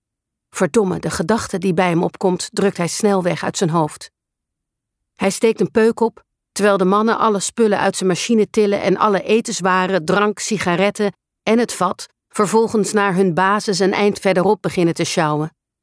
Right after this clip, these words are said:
Het is een behoorlijk stuk lopen en in tegenstelling tot Nacho, Tarantula en X hijgt hij al snel.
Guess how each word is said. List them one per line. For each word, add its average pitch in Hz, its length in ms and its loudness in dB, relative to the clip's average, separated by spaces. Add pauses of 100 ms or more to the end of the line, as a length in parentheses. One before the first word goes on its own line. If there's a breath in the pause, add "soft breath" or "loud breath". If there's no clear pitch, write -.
(680)
Het 214 120 0
is 240 120 2
een 233 80 2
behoorlijk 214 400 2
stuk 190 220 0
lopen 190 560 2
en 185 160 2
in 190 160 2
tegenstelling 202 640 0
tot 170 140 -2
Nacho, 196 480 0
Tarantula 180 800 0
en 180 320 0
X - 160 -8 (300)
hijgt 202 360 -4
hij 202 300 0
al 196 120 0
snel. 165 520 -2